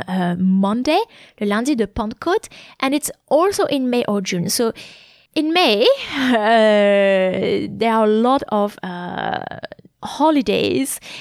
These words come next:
You have l'Ascension, sometimes la Pentecôte, but there's also le premier Mai. We're going to talk about it, uh, soon. So May the first, which is Labor Day, la fête du travail.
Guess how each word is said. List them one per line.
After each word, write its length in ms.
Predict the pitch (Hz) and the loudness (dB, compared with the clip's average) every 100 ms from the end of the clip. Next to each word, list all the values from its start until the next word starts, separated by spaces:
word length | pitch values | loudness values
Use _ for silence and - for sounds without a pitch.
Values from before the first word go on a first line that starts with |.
| - | -6
You 120 | 220 | -4
have 260 | 208 208 214 | -2 -2 -2
l'Ascension, 880 | 220 226 - 247 - 240 240 339 | -2 -2 -2 -2 -2 0 0 -2
sometimes 560 | 415 285 240 247 220 226 | -2 -4 -2 -2 -2 -2
la 160 | 214 175 | -2 -2
Pentecôte, 640 | - 285 - - 302 440 - - | -4 -6 -4 -2 0 0 -8 -10
but 100 | - | -4
there's 160 | 247 277 - | -2 -2 0
also 640 | 269 277 285 - 262 262 262 - _ | 2 2 2 0 2 2 0 -10 _
le 160 | - 240 | 0 0
premier 600 | 240 - 320 339 311 262 | 0 -6 -2 0 0 0
Mai. 200 | 214 226 480 | 2 2 2
We're 120 | 339 | 2
going 220 | 240 208 208 | 0 -4 -6
to 120 | - | -6
talk 220 | - - | -8 -6
about 180 | 202 202 | -4 -4
it, 200 | - - | -4 -4
uh, 180 | 190 202 | -4 -4
soon. 500 | - - 240 262 415 | -4 -2 0 0 -2
So 180 | - 220 | -2 -2
May 220 | 214 269 | 0 0
the 100 | 220 | -2
first, 340 | - 202 220 | -4 -4 -4
which 200 | - - | -6 -6
is 120 | 190 190 | -4 -2
Labor 520 | 190 208 269 214 190 | 0 2 0 0 -2
Day, 260 | - - 262 | -2 -4 -4
la 140 | 226 | -8
fête 340 | - - - | -4 -6 -6
du 100 | - | -12
travail. 580 | - - 208 226 214 202 | -14 -6 -2 0 0 -2